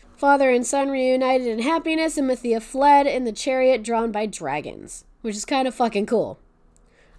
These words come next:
I want a chariot drawn by dragons. Theseus lived happily with his father for a while, but when a ship with black sails brought sadness and no answers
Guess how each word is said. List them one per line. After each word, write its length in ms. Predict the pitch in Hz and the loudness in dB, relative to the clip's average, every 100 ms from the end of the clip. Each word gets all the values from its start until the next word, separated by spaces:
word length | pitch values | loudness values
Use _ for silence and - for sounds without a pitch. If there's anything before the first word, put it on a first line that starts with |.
| - | -2
I 160 | 254 | 0
want 220 | 285 277 | 2 2
a 100 | 262 | 2
chariot 380 | 262 254 233 220 | 2 0 0 0
drawn 200 | 220 220 | -2 -2
by 140 | 208 196 | -4 -4
dragons. 520 | 202 165 131 156 - _ | -6 -8 -10 -16 -20 _
Theseus 540 | 294 311 302 320 320 | -2 0 0 0 0
lived 200 | 285 262 | 0 0
happily 420 | - 277 294 311 311 | 0 0 2 0 2
with 160 | 285 | 0
his 120 | 277 | 0
father 300 | - 277 277 | 0 0 2
for 180 | 277 262 | 0 0
a 80 | 233 | 0
while, 540 | 214 226 294 233 262 | 2 2 4 2 0
but 200 | 254 233 | 0 -2
when 160 | 214 214 | -2 -2
a 100 | 202 | -4
ship 340 | - 247 247 | -4 -2 -2
with 200 | 226 214 | -4 -8
black 280 | - 202 220 | -6 -4 -4
sails 400 | - 262 277 262 | -4 0 0 -2
brought 240 | 226 226 - | -2 -4 -4
sadness 520 | 269 269 277 254 254 | -2 -2 -2 -4 -4
and 140 | 233 | -4
no 180 | 220 196 | -4 -2
answers 720 | - 359 427 247 202 262 - | 0 2 0 -2 -2 -2 -4